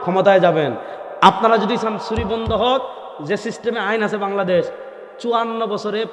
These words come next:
বন্ধ হয় নাই, চুয়ান্ন হাজার বছরেও চুরি বন্ধ হবে না। ডক্টর ইউনূস সাহেব, বারো ফেব্রুয়ারি যদি ভোট হয়, তাহলে এক মাস ঊনত্রিশ দিন আছে এখন, আর আপনি ক্ষমতা দিয়ে দিতে আরো তিন দিন, ধরেন দুই মাস।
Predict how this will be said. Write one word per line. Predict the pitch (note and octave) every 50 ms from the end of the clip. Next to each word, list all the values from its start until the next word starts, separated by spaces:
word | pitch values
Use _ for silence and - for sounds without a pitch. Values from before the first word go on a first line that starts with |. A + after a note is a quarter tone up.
| - - - D#3+
বন্ধ | F3+ F#3+ G3 G#3 G3
হয় | G#3 F3 F3+ F#3+ G3
নাই, | G3 G3 G3 G#3+ A#3+ B3 A#3 - - - - - - -
চুয়ান্ন | - G3 F#3+ F#3+ F#3 G3 G3
হাজার | F3 C#3+ D#3+ E3+ D#3+ F#3+ F#3
বছরেও | E3 F3 - E3 E3+ E3+ D3+
চুরি | - D#3+ D3+
বন্ধ | D3 C3 C3+ C3+ C3 C3
হবে | A#2 B2 A2+ A#2
না। | A2 G#2+ G#2+ - D5+ E5 F5 F5+ F5+ F5+ F5+ F5+ F5+ F#5 - - - - - - - - - - - - - D#3
ডক্টর | E3+ G3 - A#3+
ইউনূস | A#3 A3 B3 A#3 A#3+
সাহেব, | A#3+ A#3 F#3 F3
বারো | G#3 A3 A#3
ফেব্রুয়ারি | G3+ A#3 G#3 A3+ A#3 A#3+ A#3
যদি | G#3 A3+ G3+ A3
ভোট | F#3 G3 A3 F3+ -
হয়, | E3 F3 D3+ B2+ - - - - - - - -
তাহলে | - E3 - -
এক | F#3 G3+ - -
মাস | G3 G#3+ F#3+ D3
ঊনত্রিশ | G3 F#3+ D#3 F3 F#3 F3
দিন | C#3+ D#3+ D#3
আছে | C#3+ B2 C#3
এখন, | C3+ B2 B2 A2+ G#2+ G#2 - - - - - - - - - - - -
আর | D#3+ E3+
আপনি | E3 G3+
ক্ষমতা | G3+ - - F#3 G3 G#3 A3
দিয়ে | G3+ G#3 G3+
দিতে | G#3 G#3 G#3+
আরো | G3 F#3+
তিন | - - F#3+ F3 D#3+
দিন, | D3+ D3
ধরেন | C#3 E3 F#3 G#3 G#3
দুই | E3+ C#3 D#3+ D#3 D3+
মাস। | D3 B2+ A#2+